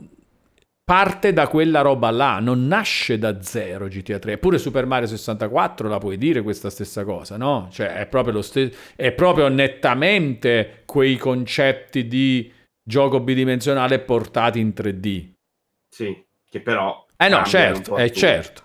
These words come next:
Speaker 1: certo.
Speaker 2: Senti, prima di andare avanti, visto che M T T chiude la discussione, secondo me, portando il titolo perfetto,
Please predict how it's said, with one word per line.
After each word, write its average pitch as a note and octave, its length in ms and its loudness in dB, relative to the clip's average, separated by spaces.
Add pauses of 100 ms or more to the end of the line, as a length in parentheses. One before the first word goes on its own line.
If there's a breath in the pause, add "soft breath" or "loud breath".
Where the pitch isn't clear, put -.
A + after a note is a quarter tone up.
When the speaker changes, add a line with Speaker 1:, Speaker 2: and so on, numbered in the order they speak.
(120)
Speaker 1:
certo. D3 300 0
Speaker 2:
Senti, D3+ 420 6
prima G3+ 220 6
di A3 60 10
andare F3+ 240 8
avanti, B2+ 360 6
visto B2+ 220 -4
che B2 160 2
M B2+ 160 -2
T B2 180 -8
T - 160 -10
chiude C3+ 300 0
la B2 80 4
discussione, A#2 580 -4
secondo A2+ 300 -2
me, A#2 220 0
portando A2+ 540 0
il A2 120 -6
titolo A2 280 -2
perfetto, G2+ 760 -8